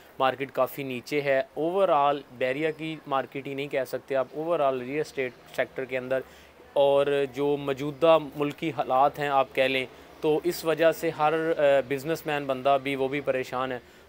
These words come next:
तो इस लिहाज से हर चीज़ का रेट जो कि वो नीचे ही है। तो अगर आप इस टाइम, अ, तीन सौ पचास के यार्ड का विलाज बाइंग करना चाहते हैं, तो इसकी प्राइस आपको एक करोड़ नब्बे लाख से लेके दो करोड़ पन्द्रह लाख रुपए तक मिलती है।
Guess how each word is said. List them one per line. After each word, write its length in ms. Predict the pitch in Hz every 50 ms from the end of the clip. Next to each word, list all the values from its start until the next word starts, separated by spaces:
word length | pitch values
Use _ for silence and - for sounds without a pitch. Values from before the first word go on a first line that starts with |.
| - -
तो 80 | 170
इस 180 | - 202 190 190
लिहाज 380 | 202 196 185 165 156 156 160
से 300 | 156 - - 190 185 180 -
हर 280 | - - - 196 208
चीज़ 420 | 208 - - - 180 180 202 185 160
का 140 | - 196 180
रेट 280 | 165 156 151 156 156
जो 140 | 147 156 147
कि 140 | - 160 160
वो 160 | 151 147 151
नीचे 320 | 139 135 120 113 - 127
ही 200 | 120 113 113 113
है। 400 | 110 107 90 - - - - - - - - -
तो 260 | 165 160 165 170 - - - - -
अगर 300 | 147 156 165 190 196 - 165
आप 260 | 160 160 156 - 156
इस 160 | 156 151 -
टाइम, 240 | - 160 160 160 160
अ, 40 | 156 - 147 139 139 135 135 135 135 135 131 - - -
तीन 200 | 151 143 147 143
सौ 140 | - - 139
पचास 420 | 139 - - 143 135 143 139 -
के 120 | - 160
यार्ड 260 | 147 143 139 135 127 123
का 140 | - 139
विलाज 360 | 131 123 127 123 127 127 127 120
बाइंग 300 | 120 123 120 123 127 123
करना 220 | 131 123 127 123
चाहते 320 | 113 127 117 110 - 127
हैं, 140 | 120 117 117 - - - - - -
तो 100 | - 151
इसकी 280 | 160 151 - - 175 175
प्राइस 380 | - - 151 139 143 143 143 -
आपको 420 | - 131 127 - - - 143 143 - - -
एक 220 | 139 147 165 160 -
करोड़ 300 | - 147 143 139 143 139
नब्बे 380 | 131 135 135 131 131 151 156
लाख 260 | 151 139 123 120 123 -
से 140 | - 135
लेके 340 | 123 120 113 113 - 135 127
दो 320 | 120 110 131 139 143 143 135 -
करोड़ 220 | 139 131 123 123 -
पन्द्रह 460 | - - 135 139 139 135 147 147 143
लाख 260 | 135 123 120 - -
रुपए 200 | 113 107 - 117
तक 180 | - - 113 - - 120
मिलती 280 | 113 107 101 - 107 98
है। 140 | 107 95